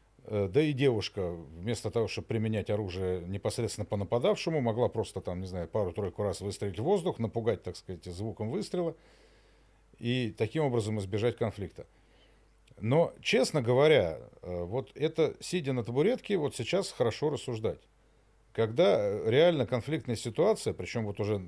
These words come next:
настолько горячая, когда человек настолько чувствует себя в опасности, что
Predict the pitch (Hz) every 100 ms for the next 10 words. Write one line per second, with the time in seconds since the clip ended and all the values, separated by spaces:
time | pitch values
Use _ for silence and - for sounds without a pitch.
0 | 69 - 117 - 135 98 95 120 123 -
1 | 80 - 101 113 143 - - _ _ _
2 | _ - 180 156 165 - 135 165 - 202
3 | 180 117 113 135 110 - 101 - 123 120
4 | 98 120 160 - 98 87 - 85 - 120
5 | 110